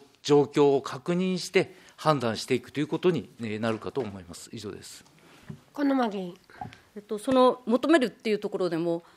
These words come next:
Speaker 3: あの、求める、られるのが嫌なので、それがまたハードルになったりすることもあると思うんですよね。その辺はよく、あの、その状況、状況、その家族、家族の状況によって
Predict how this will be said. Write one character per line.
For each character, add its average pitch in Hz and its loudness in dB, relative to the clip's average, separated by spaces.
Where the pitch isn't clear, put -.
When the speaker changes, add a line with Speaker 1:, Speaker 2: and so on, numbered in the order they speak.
Speaker 3:
あ 185 -6
の、 190 -4
求 220 -2
め 311 6
る、 277 4
ら 254 6
れ 320 6
る 285 6
の 254 6
が 196 4
嫌 302 10
な 320 10
の 202 4
で、 147 2
そ - 0
れ 320 4
が 311 6
ま 294 6
た 294 2
ハ 269 6
ー 254 6
ド 262 4
ル 254 4
に 277 8
な 262 8
っ 262 2
た 226 4
り 190 0
す - -6
る 202 -2
こ 196 2
と 175 0
も 175 6
あ 220 8
る 208 0
と - -2
思 175 0
う 175 0
ん 170 -2
で - -10
す - -8
よ 160 -4
ね。 170 -6
そ - 0
の 277 6
辺 285 6
は 285 8
よ 302 0
く、 285 6
あ 254 8
の、 233 2
そ 277 -2
の 269 4
状 269 6
況、 277 4
状 254 4
況、 254 2
そ 285 0
の 277 0
家 294 0
族、 277 -4
家 262 0
族 254 -2
の 226 0
状 214 4
況 226 -2
に 233 0
よ 226 2
っ - -6
て 254 4